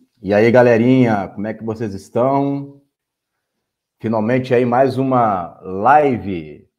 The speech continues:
para nós, né? Então, tivemos uma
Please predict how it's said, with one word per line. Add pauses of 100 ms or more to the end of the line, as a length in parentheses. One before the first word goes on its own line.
para
nós,
né? (960)
Então,
tivemos
uma